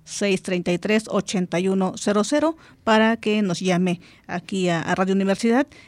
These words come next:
Estamos transmitiendo en el ciento siete punto nueve F M y conversando con la maestra Tania Karina y el maestro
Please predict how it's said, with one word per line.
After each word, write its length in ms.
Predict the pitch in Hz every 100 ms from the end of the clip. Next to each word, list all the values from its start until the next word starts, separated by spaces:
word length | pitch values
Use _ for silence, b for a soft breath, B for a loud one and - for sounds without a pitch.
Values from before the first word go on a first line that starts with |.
| B
Estamos 360 | 202 - 196 -
transmitiendo 580 | 202 208 220 226 233
en 80 | 247
el 80 | 175
ciento 260 | - 180 175
siete 300 | 185 175 175
punto 320 | 185 196 180
nueve 340 | 190 190 190 -
F 440 | 196 196 240 254
M 240 | 262 330 - B B B
y 300 | 254 269 262
conversando 840 | 254 240 233 254 277 330 311 277 - - -
con 320 | 208 214 196
la 80 | 196
maestra 760 | 202 214 214 214 202 185 - _ -
Tania 280 | 196 190
Karina 580 | 196 202 226 233 254 262
y 180 | 220 196
el 100 | 180
maestro 580 | 190 202 214 - 214 202